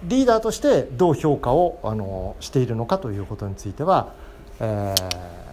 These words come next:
ー、あくまでちょっとうまくいかなかったというところの領域ですけれども、まずは、あの、今回の、お、まずこれ、これで言うとですね、えー、まず今回の、お、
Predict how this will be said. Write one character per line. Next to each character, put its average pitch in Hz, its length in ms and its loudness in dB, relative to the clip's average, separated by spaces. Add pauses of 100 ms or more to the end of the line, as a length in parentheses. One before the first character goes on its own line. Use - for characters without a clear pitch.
(1600)
ー、 202 60 2
あ 175 40 4
く 185 60 -2
ま 196 100 2
で 170 120 -8
ち - 100 0
ょ - 20 2
っ 190 60 2
と 285 120 -2
う - 20 4
ま 269 120 6
く 165 80 0
い - 20 0
か 170 80 2
な 156 80 4
か 143 60 2
っ 135 80 -2
た 208 120 2
と 135 100 -4
い 110 40 -4
う 95 60 -8
と 104 80 -8
こ - 80 -6
ろ 107 100 -2
の 110 100 -4
領 123 200 0
域 113 340 -6
で 123 80 -2
す - 100 -8
け 104 100 -8
れ 95 60 -8
ど 104 100 -6
も、 185 200 2 (400)
ま 220 100 6
ず 214 80 -2
は、 220 300 4 (320)
あ - 80 -8
の、 101 160 -8 (160)
今 196 220 0
回 175 200 4
の、 190 280 2 (280)
お、 95 640 -4 (320)
ま 151 140 0
ず - 80 -6
こ - 140 -6
れ、 127 180 -4
こ 135 120 -4
れ 123 60 0
で 120 100 -4
言 117 100 -4
う 110 40 -8
と - 80 -2
で - 140 0
す - 100 -2
ね、 185 160 -6 (320)
え - 40 -10 (140)
ー、 202 60 -10
ま 190 120 4
ず 147 80 -2 (120)
今 277 220 4
回 117 200 2
の、 120 300 2 (180)
お、 95 380 -4